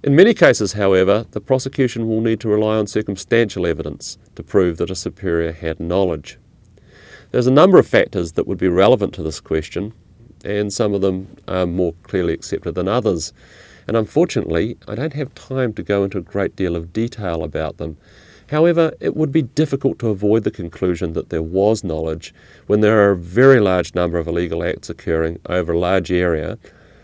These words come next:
and when their nature is distinctive, for example, a number of particular acts of brutality of a similar nature, or when a large number of troops are involved, or when they require logistic elements to be employed, such as transport or holding pens.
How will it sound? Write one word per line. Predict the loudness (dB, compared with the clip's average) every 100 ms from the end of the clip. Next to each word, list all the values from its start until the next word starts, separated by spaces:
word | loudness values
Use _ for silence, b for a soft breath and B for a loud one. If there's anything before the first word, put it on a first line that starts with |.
| b
and | -2
when | 2 4
their | 4 4
nature | 4 2 2 0
is | 0 -2
distinctive, | -8 -8 -6 -6 -6 -8 -10
for | -12 -8 -6
example, | -4 -2 -2 -2 -6 -8 -14 _
a | -4
number | -2 -2
of | -6
particular | -10 -16 -8 -8 -4 -2 0
acts | -2 -6
of | -10 -6
brutality | -8 -6 -6 -4 -4
of | -6
a |
similar | -8 -6 -6 -4 -2
nature, | -2 -2 -4 -8 -8 B B B B B 0
or | 2
when | 4 4
a |
large | 4 4 2 2
number | 2 4 4 2
of | 0
troops | 0 0 0 -4
are | -4
involved, | -2 -2 0 -2 -2
or | 0 -2 -6 -16
when | -8 -2 0 2
they | 0
require | 0 -4 -2 0 0
logistic | 0 -2 -4 -6 -6 -8
elements | -4 -2 -2 -6 -10
to | -12
be | -6 -6
employed, | -6 -6 -4 -4 -6 b b
such | -14 -8
as | -8
transport | -8 -4 -2 -2 -6 -10 -8
or | -10 -12
holding | -4 -2 0 -2 -6
pens. | -8 -8 -8 -12